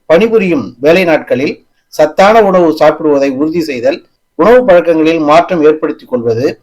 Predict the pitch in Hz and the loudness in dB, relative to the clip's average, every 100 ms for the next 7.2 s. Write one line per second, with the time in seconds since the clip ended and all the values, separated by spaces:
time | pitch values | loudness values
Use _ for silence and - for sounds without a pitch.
0 | _ _ - 180 254 247 233 190 185 180 | _ _ -6 -2 -2 -2 -2 0 -2 -2
1 | 190 156 180 175 160 160 175 196 208 _ | -2 2 2 2 0 0 -2 -4 -4 _
2 | 139 170 214 208 180 143 131 117 139 170 | -6 -2 0 0 0 0 -2 -2 0 0
3 | - _ _ - 175 233 247 226 226 233 | -4 _ _ -2 2 4 4 4 2 2
4 | 151 175 208 180 175 190 196 - 233 233 | 2 2 4 4 2 -2 -8 -6 -6 -6
5 | - _ _ _ 160 175 220 214 190 165 | -16 _ _ _ -6 -4 0 0 2 2
6 | 156 143 170 226 - 160 165 180 160 147 | 2 2 0 -4 -4 0 0 0 0 0
7 | 170 | -2